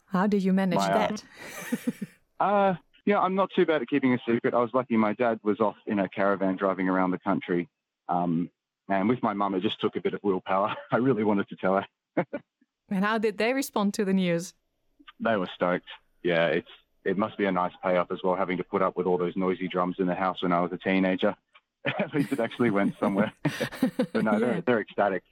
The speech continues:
Speaker 2: They're, they're really happy. It's, yeah, it's amazing. <laughs>
Speaker 1: You're all very tough-looking guys and, of course, one very tough-looking girl.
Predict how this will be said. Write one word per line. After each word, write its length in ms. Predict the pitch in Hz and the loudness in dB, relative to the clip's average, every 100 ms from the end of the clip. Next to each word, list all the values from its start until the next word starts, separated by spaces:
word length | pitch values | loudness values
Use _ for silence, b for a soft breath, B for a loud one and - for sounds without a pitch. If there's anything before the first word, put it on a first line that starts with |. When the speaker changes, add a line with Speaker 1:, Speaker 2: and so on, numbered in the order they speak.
| - | -2
Speaker 2:
They're, 240 | 98 92 | 2 2
they're 200 | 87 92 | 2 0
really 260 | 90 90 85 | 2 0 -2
happy. 360 | 87 82 87 - _ _ - | -4 -2 -4 -6 _ _ -8
It's, 120 | 80 - | -8 -4
yeah, 100 | 76 | -4
it's 140 | - | -4
amazing. 380 | 82 78 76 90 _ _ | -8 -6 -6 -8 _ _
<laughs> 200 | 135 - | -4 -2
Speaker 1:
You're 220 | 220 247 | -2 0
all 280 | 277 285 285 | 2 2 2
very 320 | 220 240 226 214 | 2 0 0 0
tough-looking 640 | 254 - 220 220 196 190 | -2 -4 -2 0 2 2
guys 440 | 196 185 175 180 | 2 2 2 0
and, 240 | 175 185 180 | 0 0 0
of 180 | 170 - | -6 -2
course, 280 | 185 160 165 | 0 0 0
one 320 | 160 165 165 | 0 0 2
very 220 | 165 160 | 0 -2
tough-looking 680 | 165 226 170 - 180 175 170 | -2 -2 -2 0 -2 0 0
girl. 400 | 180 190 170 175 | 2 2 2 0